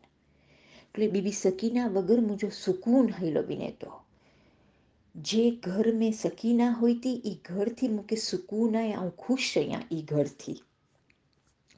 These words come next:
તો ઈ સકીના કે તું કિદાઈ ના ખની વિન. ઈ ઈંજ-, બી-, ઇમામ હુસેન જે સીને મેં સોને વાલી વી. અને હી તો પાંકે ખબર આય.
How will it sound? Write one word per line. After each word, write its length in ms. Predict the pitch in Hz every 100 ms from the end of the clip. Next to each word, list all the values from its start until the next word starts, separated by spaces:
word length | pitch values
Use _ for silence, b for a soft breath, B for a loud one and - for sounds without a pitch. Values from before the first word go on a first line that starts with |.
| -
તો 80 | 208
ઈ 140 | 196
સકીના 600 | - 170 170 208 220 247
કે 120 | 240
તું 200 | 226 190
કિદાઈ 360 | 185 180 180 156
ના 200 | 151 -
ખની 260 | - 143 151
વિન. 200 | 180 - _ b b b b b b
ઈ 300 | 220 220 226 -
ઈંજ-, 300 | 190 180 _ _
બી-, 200 | 175 185 -
ઇમામ 280 | 185 180 170
હુસેન 500 | 175 - 220 233 190
જે 180 | 196
સીને 560 | 185 - 190 196 214 226
મેં 160 | 185 185
સોને 420 | - 175 175 175
વાલી 400 | 147 139 - 156
વી. 220 | 151 151 _ B B B
અને 180 | - 214
હી 220 | 214 233
તો 100 | 196
પાંકે 340 | 175 147 139 -
ખબર 420 | - 165 147 117
આય. 180 | -